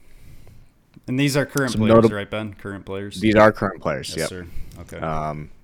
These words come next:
Speaker 2: some, some notable accolades he has. Uh, he's a four-time All-Star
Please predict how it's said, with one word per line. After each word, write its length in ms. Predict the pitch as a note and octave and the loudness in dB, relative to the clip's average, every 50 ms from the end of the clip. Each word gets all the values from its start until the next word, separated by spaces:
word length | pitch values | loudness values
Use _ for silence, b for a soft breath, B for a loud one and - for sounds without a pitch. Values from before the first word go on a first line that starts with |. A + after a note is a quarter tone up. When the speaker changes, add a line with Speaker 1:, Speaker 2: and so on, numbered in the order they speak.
| - _ _ _ _ | -20 _ _ _ _
Speaker 2:
some, 340 | - - B2 A#2+ A#2 G#2+ - _ - | -8 -4 -4 -4 -4 -6 -10 _ -12
some 320 | - - - A#2 A#2+ A#2+ B2 | -6 -4 -2 0 0 2 4
notable 840 | B2+ C3 C3+ C#3+ C#3 C3 B2 C3+ C3 B2+ B2+ B2 A#2+ A2+ G#2+ G#2 - _ _ - | 6 8 8 8 6 4 4 4 4 6 6 6 4 2 0 -6 -16 _ _ 4
accolades 800 | G2+ F#2+ F#2 - F#2+ F2 E2 D2+ D2+ D2+ - - - - - - _ _ _ | 6 6 4 4 0 -2 -2 -2 -4 -4 -8 -10 -12 -14 -14 -18 _ _ _
he 160 | - F2 D#2+ | -8 -6 -4
has. 480 | E2 E2 D2 C#2 C#2+ D2 - - - b b b b b b b b b b b b b b b b b _ | -2 -2 -4 -4 -6 -8 -12 -14 -18 b b b b b b b b b b b b b b b b b _
Uh, 220 | - - C#2+ D2 C#2+ | -12 -10 -10 -8 -8
he's 140 | D#2 D#2+ D#2+ | -8 -8 -8
a 60 | D#2 | -8
four-time 440 | - - G#2+ G#2 G2 B2 A2+ G2+ F#2 | -2 0 2 2 4 4 4 4 4
All-Star 520 | F2 F2 E2+ - - E2+ D#2+ E2 E2 - | 2 0 0 0 -2 0 0 0 -2 -6